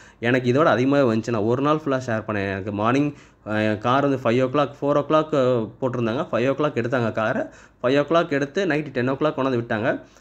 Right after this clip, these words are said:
ஒரு நைன், நைன் தேர்ட்டி வரைக்கும் விடும் பொழுது, so இதுக்கு சேர்த்து எனக்கு வந்து ஒரு நாளைக்கு டூ தௌசண்ட் ருப்பீஸ் எனக்கு அமௌண்ட், என்னோட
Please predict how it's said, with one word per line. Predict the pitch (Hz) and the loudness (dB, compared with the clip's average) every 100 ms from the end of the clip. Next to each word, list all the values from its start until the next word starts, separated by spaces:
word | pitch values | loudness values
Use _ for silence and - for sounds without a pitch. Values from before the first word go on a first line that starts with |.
| _ | _
ஒரு | 127 127 | -2 2
நைன், | 135 151 | 4 4
நைன் | 135 139 | 2 0
தேர்ட்டி | 139 | 0
வரைக்கும் | 127 131 | -2 -2
விடும் | 117 127 | -2 0
பொழுது, | 120 107 185 330 - _ | 0 0 -2 -4 -12 _
so | - 143 | -6 -2
இதுக்கு | 135 131 135 | 0 -2 -4
சேர்த்து | 123 165 175 170 | -2 0 2 0
எனக்கு | 135 135 | 0 0
வந்து | 151 | 2
ஒரு | 123 | 2
நாளைக்கு | 131 143 156 | 0 0 -2
டூ | 143 | 0
தௌசண்ட் | 127 120 117 | 0 0 -2
ருப்பீஸ் | 143 131 | -4 -2
எனக்கு | 110 104 | -2 0
அமௌண்ட், | 113 107 | 0 2
என்னோட | 110 117 113 | 2 4 2